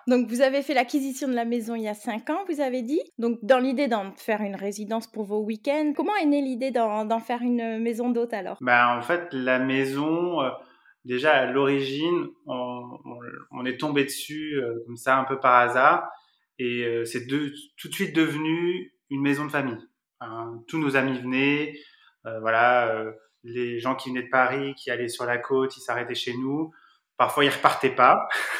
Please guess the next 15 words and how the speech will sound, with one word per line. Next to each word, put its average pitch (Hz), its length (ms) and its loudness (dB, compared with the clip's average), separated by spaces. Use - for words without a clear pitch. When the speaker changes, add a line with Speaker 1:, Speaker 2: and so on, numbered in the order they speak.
Speaker 2:
<laughs> - 560 -20
Et, 120 280 0
euh, 120 40 0
et - 60 -10
donc, 123 200 -6
du 127 80 -10
coup, 151 340 0
euh, 127 200 6
on 123 80 -10
s'est 120 180 -6
dit, 127 180 -8
bah, 120 360 4
en 117 80 -4
fait, 135 280 -8
euh, 117 140 -6